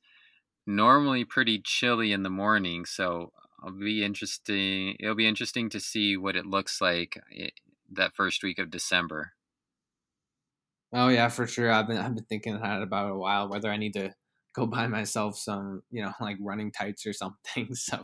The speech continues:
Speaker 2: for the race, but, uh, yeah, we'll, we'll see what, we'll see what it's like when it, when it comes there, but it's definitely gonna be a fight to the finish.
Speaker 1: Absolutely. Uh, well, th-, this has been a lot of fun.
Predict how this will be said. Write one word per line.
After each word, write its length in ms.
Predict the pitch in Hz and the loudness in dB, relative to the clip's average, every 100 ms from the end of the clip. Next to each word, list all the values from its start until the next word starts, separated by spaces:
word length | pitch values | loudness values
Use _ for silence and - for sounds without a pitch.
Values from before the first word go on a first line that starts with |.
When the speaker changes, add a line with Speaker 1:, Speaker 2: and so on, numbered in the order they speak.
| - | -8
Speaker 2:
for 100 | - | -8
the 120 | 104 | -6
race, 380 | 98 95 95 - - | -4 -6 -8 -10 -10
but, 200 | 98 - - - - _ _ | -10 -10 -16 -18 -20 _ _
uh, 340 | 107 104 104 104 | -2 2 2 2
yeah, 140 | 131 | 4
we'll, 300 | 127 135 139 135 | 6 4 2 0
we'll 80 | |
see 220 | 131 127 120 | -2 0 2
what, 160 | 113 | 2
we'll 160 | 127 127 - | 0 -2 -2
see 120 | 117 | -2
what 120 | 113 | 0
it's 140 | 107 - | -2 -2
like 180 | 101 90 | -4 -4
when 160 | 101 98 | -8 -8
it, 60 | - | -6
when 100 | 104 | -6
it 100 | 98 | -6
comes 240 | 95 95 98 | -8 -8 -6
there, 200 | 92 92 - | -4 -4 -4
but 200 | 98 - | -4 -2
it's 140 | 107 - | -2 0
definitely 340 | 110 123 113 | 0 0 -2
gonna 140 | 104 95 | -2 -2
be 200 | 104 98 | -2 -2
a 220 | 95 90 - | -4 -6 -8
fight 200 | 95 - | -8 -8
to 80 | 101 | -8
the 120 | 95 | -8
finish. 520 | - 95 92 - - _ - | -6 -6 -6 -10 -14 _ -6
Speaker 1:
Absolutely. 840 | 104 90 - 90 92 - 87 90 _ _ _ _ _ _ _ _ 110 | -6 -4 -4 -4 -6 -6 -8 -10 _ _ _ _ _ _ _ _ 0
Uh, 400 | 104 101 - - | 0 0 -4 0
well, 240 | 123 156 143 156 | 6 6 6 -2
th-, 120 | 143 | 0
this 180 | 165 - | 0 0
has 140 | 196 | -2
been 380 | 196 190 180 165 | -2 -2 -2 -4
a 80 | 139 | -2
lot 220 | 139 151 | 4 4
of 80 | 147 | 4
fun. 540 | - 139 135 110 113 | 2 2 4 4 2